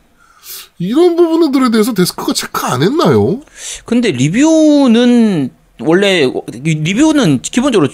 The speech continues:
Speaker 2: 그 주관적일 수밖에 없거든요. 객관적인 리뷰란 건 존재하지가 않아요.
Speaker 1: 아, 뭐,
Speaker 2: 그래서
Speaker 1: 당연히 그럴 수밖에 없긴 한데.
Speaker 2: 네, 그래서
Speaker 1: 근데 요런 것들은 문제가 될 수 있는 부분들이잖아요. 그러니까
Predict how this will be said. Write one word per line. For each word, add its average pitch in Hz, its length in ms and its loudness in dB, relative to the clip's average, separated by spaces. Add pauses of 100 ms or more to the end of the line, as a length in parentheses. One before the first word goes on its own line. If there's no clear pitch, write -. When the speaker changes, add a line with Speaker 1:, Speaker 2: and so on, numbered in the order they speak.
(160)
Speaker 2:
그 123 240 0
주관적일 254 380 0
수밖에 196 260 -2
없거든요. 151 460 -2 (480)
객관적인 240 560 -2
리뷰란 147 320 0
건 123 80 -2
존재하지가 156 480 -2
않아요. 151 200 0
Speaker 1:
아, 160 60 0
뭐, 156 200 4
Speaker 2:
그래서 147 200 0
Speaker 1:
당연히 269 220 2
그럴 190 140 2
수밖에 196 300 -2
없긴 175 260 -2
한데. 120 160 0
Speaker 2:
네, 131 400 2
그래서 165 440 0
Speaker 1:
근데 185 180 0 (320)
요런 302 460 2
것들은 262 380 0
문제가 170 380 0
될 254 100 2
수 - 140 -2
있는 160 200 2
부분들이잖아요. 107 720 -4
그러니까 104 220 -6